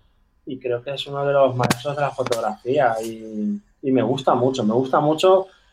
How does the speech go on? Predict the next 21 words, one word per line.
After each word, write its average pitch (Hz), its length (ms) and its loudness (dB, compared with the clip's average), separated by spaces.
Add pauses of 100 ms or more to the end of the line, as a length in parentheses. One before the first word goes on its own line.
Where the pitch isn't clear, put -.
(160)
que 139 100 4
rompiera 131 640 4
con 127 180 0
esa 160 200 0
tensión, 110 640 0
¿sabes? 160 360 0
Esa 147 240 -2
tensión, 156 460 0
como 147 180 2
dices 147 360 -4
tú, 170 180 0
de 113 220 0
cámara 131 380 0
en 131 120 0
mano, 135 440 2
con 120 160 -2
un 123 160 -6
cincuenta, 127 640 -2
con 117 160 -4
un 131 180 -6
flash, 131 480 4